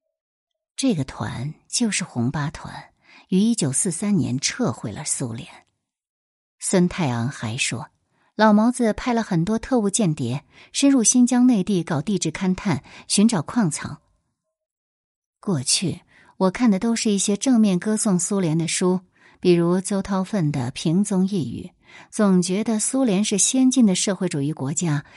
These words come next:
人民都幸福自由，就像歌曲里唱的那样，“我们没有见过别的国家可以这样自由呼吸。”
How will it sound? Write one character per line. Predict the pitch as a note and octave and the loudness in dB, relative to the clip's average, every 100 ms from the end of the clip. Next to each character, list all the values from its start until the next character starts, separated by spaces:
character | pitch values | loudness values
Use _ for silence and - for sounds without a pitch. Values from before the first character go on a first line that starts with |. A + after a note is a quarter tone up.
| - | -8
人 | - G#3+ | 2 6
民 | B3 A3 | 8 6
都 | A#3 A#3 | 4 0
幸 | - A#3+ | 2 2
福 | F#3 E3+ | 0 -6
自 | - F#3+ | -4 -4
由， | C3 A#2 C#3 - _ _ | -4 -4 -6 -8 _ _
就 | - | -2
像 | G3+ G#3+ | 0 2
歌 | F#3 G3 | 2 0
曲 | F#3+ F#3+ | 0 -2
里 | E3 | -2
唱 | C#3+ - F#3 D#3 | -4 -2 -2 0
的 | C#3 | 0
那 | C3 A2+ | -2 -4
样 | B2 - - _ _ - - - | -8 -10 -16 _ _ -20 -14 0
，“我 | G#3 | 4
们 | A3+ | 8
没 | A#3+ G#3+ A#3 | 8 6 4
有 | C4+ A#3+ | 4 2
见 | F#3+ A#3 G3 | 0 0 0
过 | G3 F#3 | 0 -2
别 | F#3+ E3+ | 0 0
的 | F#3+ F3+ | 0 -4
国 | D3 | -4
家 | E3+ F#3+ F3 E3+ - - _ | -4 -2 0 0 -4 -18 _
可 | - | 0
以 | C4 A3+ | 2 2
这 | B3+ A3 | 2 2
样 | G3+ F#3 | 4 2
自 | F#3 - C4 G3 | 0 -2 0 0
由 | D3+ D#3 E3 | 0 -2 -4
呼 | F3 D#3 D3+ | -4 -4 -2
吸。” | - D#3 C3+ | -2 -2 -4